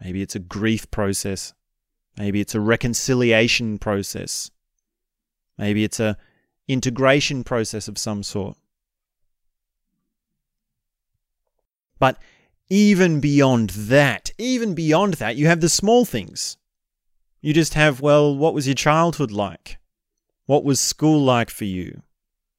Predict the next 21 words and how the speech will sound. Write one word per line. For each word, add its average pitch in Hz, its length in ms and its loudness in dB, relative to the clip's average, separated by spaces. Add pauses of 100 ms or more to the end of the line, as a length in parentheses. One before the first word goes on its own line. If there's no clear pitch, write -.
(1120)
What 120 200 2
were 131 100 2
your 127 220 4
hobbies? 123 680 -2 (300)
What 117 140 -4
was 123 180 -2
your 135 260 4
general 139 800 2
relationship 107 880 0
with 104 160 -6
your 98 140 0
parents, 98 520 -4
your 95 100 -8
family, 98 420 -4
your 98 140 -8
friends, 98 520 -8
your 95 140 -10
colleagues? - 720 -8 (1900)
And 107 160 -4
processing 151 600 2
that 156 300 2